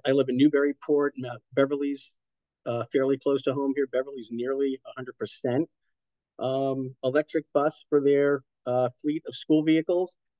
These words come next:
And, you know, what's interesting about, um,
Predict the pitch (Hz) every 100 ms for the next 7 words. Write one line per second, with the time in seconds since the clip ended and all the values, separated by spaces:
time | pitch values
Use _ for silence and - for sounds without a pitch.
0 | _ - 139 139 139 139 131 - 147 147
1 | 147 143 139 127 - 185 - - 180 160
2 | 151 151 151 147 147 - _ _ _ _
3 | - 127 123 123 120 120